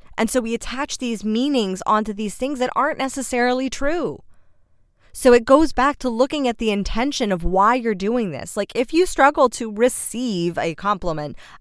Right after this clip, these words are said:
I challenge you, sister, to practice receiving compliments. And, like, and, and in order to do that, give them more.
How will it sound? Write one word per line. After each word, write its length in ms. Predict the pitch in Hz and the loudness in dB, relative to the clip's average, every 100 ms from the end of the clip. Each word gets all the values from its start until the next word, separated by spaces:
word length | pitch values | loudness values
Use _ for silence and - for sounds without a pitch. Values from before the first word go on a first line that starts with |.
| - | -4
I 220 | 226 269 | -2 -2
challenge 720 | - - 175 170 156 151 - | -2 -2 2 2 0 -6 -6
you, 140 | 156 | -6
sister, 460 | - - 156 - 151 | -6 -6 -6 -6 -6
to 140 | 160 | -6
practice 960 | - - - 220 190 - - 151 - - - - | 0 4 6 6 4 2 -4 -4 -6 -10 -12 -4
receiving 920 | 214 240 - - 233 233 185 165 170 | 4 4 4 0 2 2 4 2 2
compliments. 800 | - 202 196 196 175 156 156 - | -2 2 2 0 -4 -4 -6 -4
And, 220 | - 185 190 | -2 0 2
like, 240 | 185 170 - - - - | 0 -2 -10 -18 -12 -2
and, 240 | 202 190 - | 0 0 -2
and 300 | 190 180 175 | -2 0 -2
in 120 | 220 208 | -4 -2
order 380 | - 226 247 | 2 4 4
to 140 | 240 208 | -2 -4
do 200 | 208 214 | -4 0
that, 280 | 247 285 269 - - 180 | 2 0 0 -12 -12 0
give 280 | 208 226 190 | 4 4 4
them 220 | 202 190 | 0 0
more. 480 | 170 175 147 - | 0 0 -2 -6